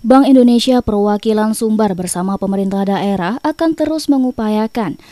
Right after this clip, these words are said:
agar inflasi yang terjadi di Sumbar tetap terkendali.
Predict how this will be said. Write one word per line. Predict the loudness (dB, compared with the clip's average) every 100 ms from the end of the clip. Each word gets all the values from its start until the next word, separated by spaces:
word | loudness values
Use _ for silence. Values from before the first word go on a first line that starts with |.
| -20 _ -8
agar | -2 0
inflasi | 2 2 2 0 0 0
yang | 2
terjadi | 0 0 2 2
di | 0
Sumbar | 0 2 2 2 -2
tetap | -4 -4 -2 -4 -4
terkendali. | -8 -4 -2 0 0 -2